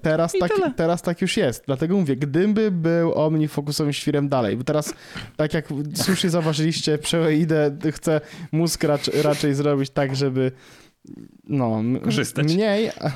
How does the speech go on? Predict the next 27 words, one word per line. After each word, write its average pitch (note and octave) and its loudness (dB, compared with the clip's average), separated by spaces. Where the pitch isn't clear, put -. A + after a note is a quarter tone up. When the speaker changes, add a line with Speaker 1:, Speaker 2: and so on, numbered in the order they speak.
Speaker 1:
nie, F3+ -2
no, C3+ 0
korzystać C#3+ -4
dalej C#3+ 0
nie G#2+ -2
chcę. - -8
Speaker 2:
Mhm. A#2 -8
Speaker 1:
Kluczem D#3 2
jest D3+ 0
to, F3 2
Woj-, E3+ 0
y, D3 0
y, C#3+ 2
Andrzejku, D#3+ 0
żeby D#3+ 2
nie F#3+ 4
korzystać C3 0
z A#2+ -6
mózgu. A2+ -2
Żeby D#3 2
nie F#3 2
Speaker 3:
Właśnie - -2
Speaker 1:
trzymać E3 2
tam C#3+ 2
niepo-, C#3+ 0
niepotrzebnych C#3 0
informacji. A2 -6